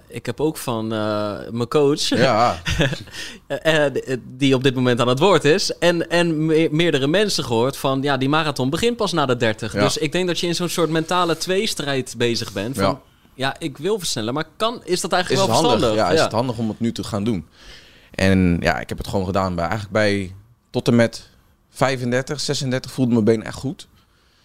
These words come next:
Speaker 2: En vanaf dat moment had ik zoiets van, ja, weet je, ik ben er. En ik keek achterom en ik zag ze helemaal niet meer, die, die paces. Dus ik zoiets van, ja, weet je, nou gaan we ook gewoon een toptijd neerzetten.
Speaker 1: <laughs>
Speaker 2: Alleen, eh, dan wordt het eigenlijk een strijd tegen jezelf, die laatste paar kilometers.
Speaker 1: Wat heb je toen gevoeld?
Speaker 2: Alles.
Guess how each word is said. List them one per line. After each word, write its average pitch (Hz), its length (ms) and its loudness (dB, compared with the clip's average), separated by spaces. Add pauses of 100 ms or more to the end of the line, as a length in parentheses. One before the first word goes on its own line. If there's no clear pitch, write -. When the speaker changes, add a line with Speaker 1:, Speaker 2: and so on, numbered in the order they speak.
(420)
Speaker 2:
En - 120 -10
vanaf 92 240 -2
dat 95 160 2
moment 98 320 -2
had 95 80 -4
ik - 60 -12
zoiets 98 200 -8
van, 92 100 -2
ja, 87 120 2
weet 87 160 0
je, - 60 -6
ik 85 140 -4
ben 107 200 2
er. 98 120 0
En 90 120 -6
ik 90 60 -10
keek 101 240 -2
achterom 104 400 -2
en 98 60 -2
ik 92 80 -6
zag 110 160 -4
ze 117 80 -2
helemaal 113 300 4
niet 113 120 2
meer, 98 160 2
die, 101 160 -2
die 95 100 -6
paces. 98 280 -4
Dus 98 180 -6
ik 82 140 -6
zoiets - 160 -10
van, 92 100 -4
ja, 90 100 2
weet 90 140 0
je, 90 60 -6
nou 98 120 0
gaan 98 180 0
we 98 60 -2
ook 98 120 -6
gewoon 98 160 -8
een 92 60 -10
toptijd 95 360 -2
neerzetten. 92 580 0 (160)
Speaker 1:
<laughs> - 720 -20
Speaker 2:
Alleen, 98 300 0
eh, 95 300 0
dan 92 200 0
wordt 110 160 0
het - 20 -12
eigenlijk 101 200 -10
een 95 80 -6
strijd 101 280 -4
tegen 92 160 -6
jezelf, 92 360 -2 (100)
die 85 120 -8
laatste 92 240 -2
paar 101 180 -14
kilometers. 82 720 -4 (180)
Speaker 1:
Wat 110 180 -10
heb 120 100 -14
je 117 120 -6
toen 131 220 -4
gevoeld? 107 460 -6 (920)
Speaker 2:
Alles. 82 480 -2